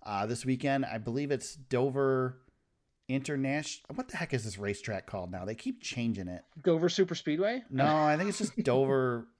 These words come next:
Speaker 1: I don't know. It's Dover.
Speaker 2: It's just Dover.
Speaker 1: We go to Dover. It used to be Dover Downs. Now it's just Dover. Um, the, the monster, Miles the Monster. We'll, uh, we'll see if he gets anybody this weekend.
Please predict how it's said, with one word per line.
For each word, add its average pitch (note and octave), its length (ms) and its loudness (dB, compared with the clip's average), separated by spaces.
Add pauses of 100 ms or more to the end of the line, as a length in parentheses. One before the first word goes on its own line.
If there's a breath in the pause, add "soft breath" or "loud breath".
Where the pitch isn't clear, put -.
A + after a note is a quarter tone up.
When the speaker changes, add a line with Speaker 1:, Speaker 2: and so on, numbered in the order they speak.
Speaker 1:
I A#2+ 160 0
don't F2+ 100 -4
know. F2 300 -8
It's D3+ 100 -2
Dover. E3+ 480 8
Speaker 2:
It's D4 140 0
just E3 180 4
Dover. E3+ 300 6
Speaker 1:
We F#3 80 6
go A3 160 6
to C4 80 4
Dover. C#3+ 420 4
It C3 40 4
used A3+ 120 2
to A#3 60 -4
be B3+ 80 0
Dover F3+ 260 2
Downs. C3+ 420 2
Now C#3 140 2
it's C#3+ 80 -2
just A#2+ 260 -8
Dover. A#2 520 0 (500 soft breath)
Um, A2 680 0 (140)
the, C3+ 140 2
the B2+ 100 0
monster, D3+ 680 2
Miles D3+ 320 4
the D#3 40 -2
Monster. D3 640 2
We'll, A#2+ 300 0
uh, A#2+ 140 2
we'll A#2+ 100 0
see D3 160 -4
if C3+ 80 0
he F3 60 4
gets C#3+ 180 0
anybody C3+ 300 4
this B2+ 180 0
weekend. C3+ 380 2